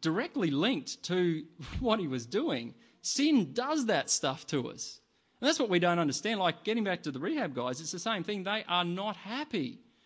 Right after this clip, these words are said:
And yet they pursued happiness, good time, uh, with, with,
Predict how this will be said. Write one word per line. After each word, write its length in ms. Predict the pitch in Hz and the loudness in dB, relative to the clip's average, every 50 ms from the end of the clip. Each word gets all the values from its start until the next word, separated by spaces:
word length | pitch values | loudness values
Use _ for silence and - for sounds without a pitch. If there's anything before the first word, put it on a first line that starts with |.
| _ - | _ 0
And 100 | 214 220 | 2 4
yet 160 | 240 240 233 | 4 4 2
they 160 | 208 214 233 226 | 0 -4 -4 -2
pursued 600 | - 220 - - - 208 208 196 190 175 147 - - _ _ | -2 -4 -4 -2 -2 -2 0 0 -2 -2 -4 -8 -14 _ _
happiness, 600 | - 196 226 254 - 214 147 123 120 170 - - | -4 -4 -2 0 0 2 2 0 0 -2 -4 -4
good 300 | 147 156 208 247 - - | -2 0 0 0 0 -2
time, 480 | 196 165 139 127 123 123 127 127 - - - - - _ _ _ _ _ - | -2 -2 0 0 0 0 -2 -2 -4 -8 -16 -20 -20 _ _ _ _ _ -6
uh, 140 | 151 156 156 | -6 -4 0
with, 280 | 147 156 147 - - - | 0 0 -2 -2 -6 -6
with, 280 | 143 147 139 - - | -4 -4 -4 -6 -10